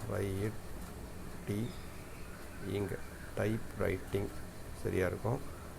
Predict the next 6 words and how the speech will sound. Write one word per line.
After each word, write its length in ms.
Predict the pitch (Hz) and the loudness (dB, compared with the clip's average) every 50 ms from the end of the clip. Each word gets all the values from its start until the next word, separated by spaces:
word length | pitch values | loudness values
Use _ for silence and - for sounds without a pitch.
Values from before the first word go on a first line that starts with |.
| - - | 0 8
மூணு 280 | 120 127 147 165 160 147 | 12 12 12 12 12 12
என்னன்னு 320 | 123 110 104 104 104 95 | 12 12 12 8 6 4
பார்க்கலாம். 300 | - 98 95 98 92 92 95 92 | 4 4 4 4 2 2 2 4
கால் 320 | - 110 110 113 113 113 | 6 8 10 10 10 10
ஆரம்பிக்குது. 640 | 107 101 101 101 101 92 92 92 87 92 90 113 139 170 - - - - - - - - - - | 8 8 6 6 4 4 4 2 2 4 4 4 4 4 0 -4 -6 -6 -6 -6 -6 -6 2 8
போலீஸ். 640 | - 131 131 131 127 123 117 117 - - - - - | 12 12 12 12 12 12 8 8 4 0 -2 -2 -4